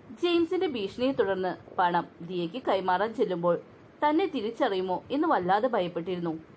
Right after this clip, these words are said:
എന്നാൽ തന്നെ കണ്ടപ്പോൾ അവളുടെ മുഖത്ത് പുച്ഛം മാത്രമായിരുന്നു.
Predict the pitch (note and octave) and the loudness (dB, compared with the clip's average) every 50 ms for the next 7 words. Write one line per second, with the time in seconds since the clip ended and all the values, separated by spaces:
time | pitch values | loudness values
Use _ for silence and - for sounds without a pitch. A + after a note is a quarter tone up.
0 | - - - - - - - - - - - - - E3+ E3 E3+ F3+ F3 D#3 - | -20 -20 -20 -20 -20 -20 -20 -20 -20 -16 -8 -4 -2 -2 2 2 2 2 2 -2
1 | - - - - F3 E3 D#3+ F#3+ B3 - B3 G#3 F#3 E3+ F3 F#3+ F3+ E3 - - | -8 -10 -4 -2 -2 0 0 -2 -2 -2 -2 -2 0 0 2 2 0 0 0 -2
2 | - - C4 C#4 E4+ F4+ D#4 A#3+ F#3 F#3 F3 G#3 - G3 F#3+ F#3 - - E4 C#4 | 0 0 2 2 2 0 0 0 -2 -2 -4 -4 -4 -4 -6 -6 -4 -2 0 2
3 | G#3+ F3 E3 - A3 G#3 F3 E3 E3+ E3 E3 E3 | 2 2 0 -2 -2 0 0 0 0 0 -2 -2